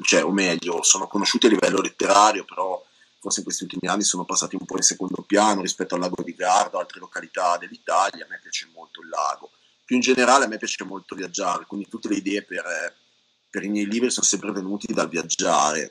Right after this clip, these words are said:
Eh, quando comunque sono stato per esempio negli Stati Uniti, sono stato in California, a New York, eh,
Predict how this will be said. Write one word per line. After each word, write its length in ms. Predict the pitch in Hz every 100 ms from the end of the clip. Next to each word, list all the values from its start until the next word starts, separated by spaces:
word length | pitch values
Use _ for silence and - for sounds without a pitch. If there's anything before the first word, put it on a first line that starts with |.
| 73
Eh, 580 | 80 80 80 85 82 85
quando 260 | 92 92
comunque 360 | - 92 92 101
sono 180 | - 87
stato 300 | - 85 -
per 120 | 90
esempio 280 | 90 92 90
negli 140 | 90
Stati 280 | 92 - -
Uniti, 340 | 113 139 113 -
sono 180 | 78
stato 480 | 76 80 - 87 80 82
in 80 | -
California, 680 | 80 82 101 101 95 85
a 40 | 80
New 80 | 80
York, 600 | 87 95 92 87 - 82
eh, 220 | 78 78